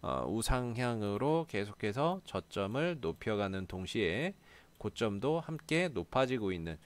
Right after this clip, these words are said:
전형적인 이 상승 추세대를 그려가고 있는 종목이고요. 상승 추세대를 형성해가고 있는 종목이고 이번에 만약에 추가적인 상승이 나온다, 아, 추가적으로 또 상승이, 어, 흐름들이 만들어진다 그러면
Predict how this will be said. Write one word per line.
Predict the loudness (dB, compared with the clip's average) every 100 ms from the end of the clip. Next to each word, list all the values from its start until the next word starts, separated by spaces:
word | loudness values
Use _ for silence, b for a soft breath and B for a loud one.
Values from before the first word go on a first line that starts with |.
| B -8
전형적인 | -2 0 2 4 2 2
이 | 0
상승 | -2 -4 -2 -2 -4
추세대를 | -4 -4 2 2 2
그려가고 | 0 2 4 4 2
있는 | -2 -2 -6
종목이고요. | -6 -4 -4 -4 -4 -4 -8 _ -20 -20 -20 -20 -20 -20 -20 -10
상승 | -6 -4 -4 -4 -4 -6
추세대를 | -10 -4 -4 0 0 0
형성해가고 | -2 -4 -4 -2 -2 -4 -4
있는 | -6 -6
종목이고 | -8 -6 -6 -6 -4 -4 -4 B B B B
이번에 | 2 6 8 10
만약에 | 8 6 4 2
추가적인 | 2 4 6 6 2
상승이 | 0 0 0 4
나온다, | 6 6 6 4 4 -12 -4
아, | 2 2 2 -4 -12
추가적으로 | 4 6 8 4 2
또 | 2 0
상승이, | 0 0 0 2 2 0 -4
어, | 0 0
흐름들이 | 2 4 6 6
만들어진다 | 6 4 6 6 6 4 4 6
그러면 | 2 2 2